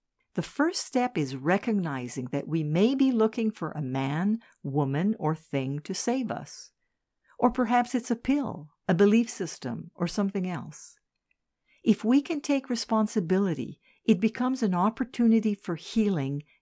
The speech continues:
and not blame. Ask yourself, "Is it possible to survive without these attachments?"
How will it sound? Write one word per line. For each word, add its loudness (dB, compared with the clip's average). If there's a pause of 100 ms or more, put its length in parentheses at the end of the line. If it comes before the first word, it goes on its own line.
and 0
not -2
blame. -4 (880)
Ask 0
yourself, -6 (460)
"Is 6
it 0
possible 0
to -4
survive -2
without -2
these 0
attachments?" -6